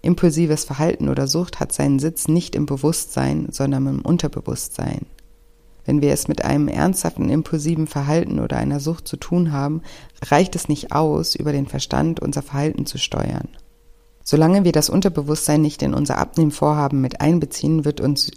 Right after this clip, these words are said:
über kurz oder lang immer die Disziplin wieder verloren gehen. Im Kampf zwischen unseren Gefühlen und unserer Disziplin gewinnen immer unsere Gefühle. Solange du nichts an dem Gefühl änderst, das Essen zu brauchen, um beispielsweise Gefühle wie Angst, Einsamkeit, Leere, Frust oder Trauer zu bewältigen,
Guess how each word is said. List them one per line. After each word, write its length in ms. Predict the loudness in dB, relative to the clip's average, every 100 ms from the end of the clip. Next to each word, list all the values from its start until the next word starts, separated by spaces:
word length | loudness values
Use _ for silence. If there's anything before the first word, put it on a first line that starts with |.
| -6
über 220 | -2 -2
kurz 380 | -2 0 2 2
oder 200 | 2 2
lang 380 | 2 2 0 2
immer 220 | 2 4
die 120 | 2
Disziplin 560 | -2 -6 -8 -2 0 2
wieder 160 | 0
verloren 540 | -2 -2 0 2 2 0
gehen. 400 | -4 -6 -6 -10 -14 -20 -20 -20 -20 -16 -4
Im 140 | -2
Kampf 340 | 2 2 2 -2
zwischen 300 | -4 -2 0
unseren 260 | 0 0
Gefühlen 520 | -2 -2 2 4 4 2
und 160 | 0
unserer 360 | 0 0 -2 -4
Disziplin 800 | -4 -6 -10 -4 0 0 0 -2
gewinnen 300 | -2 0 0
immer 360 | 2 2 2
unsere 280 | -2 -4 -6
Gefühle. 640 | -6 -8 -4 -4 -4 -6 -10 -18 -20 -20 _ _ _
Solange 360 | -4 2 4 4
du 100 | 2
nichts 300 | 2 2 0
an 120 | 2
dem 200 | 2 0
Gefühl 360 | -4 -2 2 2
änderst, 460 | 2 0 -2 -4
das 140 | -6 -4
Essen 280 | -4 -4
zu 140 | -4 -6
brauchen, 640 | -4 2 2 2 0 -2
um 260 | 0 -2 0
beispielsweise 760 | -2 -2 -4 -6 -2 0 -2
Gefühle 440 | -6 -8 -2 -2 0
wie 160 | -2
Angst, 460 | -2 0 0 -2 -4
Einsamkeit, 920 | 0 0 0 -2 -4 -4 -4 -4 -4
Leere, 380 | 0 2 0 -4
Frust 420 | -8 -4 -2 -2
oder 200 | -4 -4
Trauer 340 | -2 0 0
zu 160 | 0 -6
bewältigen, 680 | -4 0 0 0 -2 -2 -2